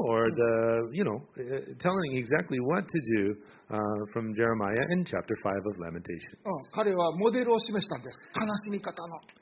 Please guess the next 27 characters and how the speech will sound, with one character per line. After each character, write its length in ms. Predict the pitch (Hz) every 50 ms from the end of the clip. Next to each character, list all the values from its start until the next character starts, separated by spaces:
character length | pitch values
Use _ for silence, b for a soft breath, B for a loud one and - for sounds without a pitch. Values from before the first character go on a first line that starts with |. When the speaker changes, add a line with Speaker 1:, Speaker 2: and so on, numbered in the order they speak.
| - - -
Speaker 1:
He 80 | 135
was 80 | 131 120 104
gonna 160 | 131 123 120 110
be 80 | 127
the 80 | 135 156
role 240 | 175 214 233 226 190
model 240 | 143 123 120 123
Speaker 2:
う 320 | 139 160 185 214 180 147 147
ん。 0 |
Speaker 1:
and 80 | 147
show 240 | 147 - - 233 262
them 320 | 196 156 143 139 156 160 - -
how 320 | - - - 160 160 160 160 135
best 160 | 117 110 107 - - - -
to 80 | 156
mourn. 400 | 165 175 208 226 208 - 175 151
Speaker 2:
こ 80 | - -
う 160 | 220 240 233
や 80 | 226 226
っ 0 |
て 80 | 214
悲 80 | - -
し 240 | 180 170 151 - 165
む 160 | 165 160 151
ん 20 |
で 60 | 127 107 -
す。 80 | -